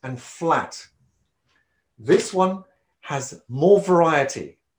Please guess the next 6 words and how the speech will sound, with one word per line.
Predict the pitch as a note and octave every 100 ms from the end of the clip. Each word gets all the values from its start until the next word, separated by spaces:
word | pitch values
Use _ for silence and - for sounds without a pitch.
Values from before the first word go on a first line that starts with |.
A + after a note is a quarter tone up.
| _ _ G#2
different | F3+ G3 - F3+ F3
length | D3 E3 E3 -
of | B2+ -
pauses, | F#3 F#3 F#3 G#3 G3+ _ _ _ _ _ -
different | F3 - F#3 C3
length | C#3+ D#3 -